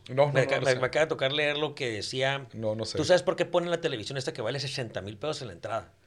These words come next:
Speaker 1: No, desconozco
Speaker 2: Nadie
Speaker 1: eso.
Speaker 2: la va a comprar y nunca la venden.
Speaker 1: Ok.
Speaker 2: El tema es de que por perspectiva, tú ya viste algo súper caro.
Speaker 1: Y vas a comprar algo más barato.
Speaker 2: Automáticamente,
Speaker 1: Ya.
Speaker 2: no,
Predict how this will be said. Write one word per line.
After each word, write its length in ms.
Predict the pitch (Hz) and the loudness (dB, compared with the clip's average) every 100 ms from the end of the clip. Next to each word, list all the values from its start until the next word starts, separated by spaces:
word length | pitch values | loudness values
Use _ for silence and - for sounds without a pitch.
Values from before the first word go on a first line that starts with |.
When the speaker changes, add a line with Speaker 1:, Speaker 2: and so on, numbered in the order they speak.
| _ _ _ | _ _ _
Speaker 1:
No, 200 | 127 127 | 2 4
desconozco 480 | 139 131 123 - 117 | 4 2 2 2 4
Speaker 2:
Nadie 160 | 143 160 | 8 10
Speaker 1:
eso. 60 | |
Speaker 2:
la 60 | 139 | 10
va 40 | |
a 60 | 135 | 10
comprar 320 | 139 131 139 | 6 0 0
y 80 | 123 | 0
nunca 180 | 113 131 | -4 -2
la 80 | 113 | 0
venden. 320 | 123 110 - - _ - | -2 -4 -10 -18 _ -6
Speaker 1:
Ok. 180 | 110 117 | -2 2
Speaker 2:
El 220 | 139 165 | 4 4
tema 280 | 127 135 143 | 2 4 2
es 100 | 135 | 2
de 100 | 151 | -2
que 100 | 143 | -6
por 260 | - 120 | -8 -6
perspectiva, 760 | - 110 - 101 - 175 160 120 - | -6 -6 -8 -10 -6 -2 -4 -4 -6
tú 100 | 123 | -4
ya 100 | 127 | -2
viste 220 | 131 143 | -4 -6
algo 140 | 147 | -6
súper 320 | 147 135 101 | -6 -6 -6
caro. 360 | 95 156 147 135 | -2 -2 -2 -6
Speaker 1:
Y 80 | - | 4
vas 160 | 127 113 | 6 6
a 60 | 135 | 4
comprar 240 | 113 113 | 4 6
algo 120 | 113 | 8
más 100 | 135 | 6
barato. 120 | 113 113 | 8 8
Speaker 2:
Automáticamente, 640 | 143 143 165 135 139 123 | 8 8 4 4 4 2
Speaker 1:
Ya. 100 | 190 | 8
Speaker 2:
no, 220 | 180 180 | 10 10